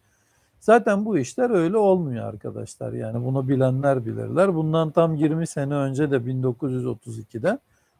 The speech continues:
bu sefer hatta Dünya Güzellik Kraliçesi gene bir Türk tırnak içinde güzeli seçilmişti. O da tesadüfi ve görünür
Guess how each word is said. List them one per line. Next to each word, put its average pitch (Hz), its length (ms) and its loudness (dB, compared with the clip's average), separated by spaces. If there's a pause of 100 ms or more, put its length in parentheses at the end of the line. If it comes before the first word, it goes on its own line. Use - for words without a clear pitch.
(100)
bu 117 60 -14
sefer 165 340 2
hatta 180 440 4
Dünya 151 320 4
Güzellik 131 580 -4
Kraliçesi 110 720 -10
gene 156 320 2
bir 151 180 2 (520)
Türk 175 260 4 (640)
tırnak 139 440 -2
içinde 120 360 -10
güzeli 120 380 -10
seçilmişti. 110 800 -10 (640)
O 208 140 10
da 131 240 6 (220)
tesadüfi 147 800 -2
ve 160 80 0
görünür 156 600 -2